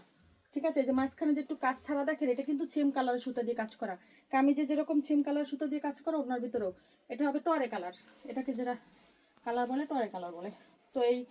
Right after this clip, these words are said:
দুইটা কালার, দুইটা কালারের আপনার চার পিস পাঁচ পিস করে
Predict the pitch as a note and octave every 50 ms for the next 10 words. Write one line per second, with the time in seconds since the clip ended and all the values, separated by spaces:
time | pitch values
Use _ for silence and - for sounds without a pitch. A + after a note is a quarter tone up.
0 | - _ _ _ _ _ - A3+ C4 - D4 C#4 C#4 C4+ C4+ C#4+ F4+ G4+ - _
1 | _ _ _ _ _ _ _ _ _ _ _ _ _ _ _ _ _ _ _ _
2 | _ _ _ _ _ _ _ _ _ _ _ _ _ - - - - - - -
3 | - _ _ _ _ - - - _ _ _ _ _ _ _ _ _ _ _ -
4 | - - - - - _ - - G#3+ B3+ C#4 D#4 D4+ D4 D#4 D4+ D4+ D4+ E4+ F4
5 | E4 C#4 - C#4 C#4 C#4 - D4 D4 C#4+ - C#4+ - - C#4+ C#4+ - - D4 -
6 | - D4+ D4